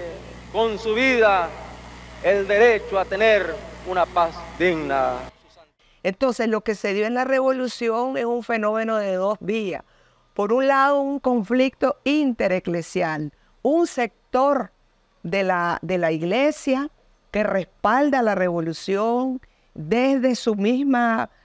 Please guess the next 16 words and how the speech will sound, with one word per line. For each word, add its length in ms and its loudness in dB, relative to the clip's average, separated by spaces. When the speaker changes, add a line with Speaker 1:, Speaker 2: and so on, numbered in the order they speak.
Speaker 2:
participación 840 0
en 60 2
las 140 0
comunidades 680 0
eclesiales 580 -4
de 80 -2
base, 840 0
por 160 0
su 160 -2
participación 1040 -2
en 120 2
los 120 -2
cursivos 400 0
de 100 0
cristiandad, 1120 0
por, 280 0